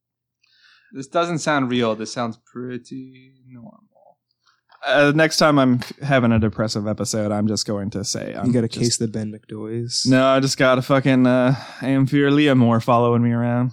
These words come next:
Speaker 3: You know, it's interesting. I've heard of monsters, you know, uh, uh,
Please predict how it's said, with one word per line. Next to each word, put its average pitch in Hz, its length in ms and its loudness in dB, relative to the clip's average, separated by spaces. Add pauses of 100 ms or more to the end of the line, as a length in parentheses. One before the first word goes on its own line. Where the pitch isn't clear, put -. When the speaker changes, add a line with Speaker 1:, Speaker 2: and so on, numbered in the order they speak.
(960)
Speaker 3:
You 135 120 -4
know, 95 60 0
it's 143 180 0
interesting. 165 320 -2
I've 117 120 -6
heard 165 160 0
of 139 80 -2
monsters, 123 680 -6
you 127 120 -6
know, 107 380 -8
uh, - 440 -12
uh, - 240 -12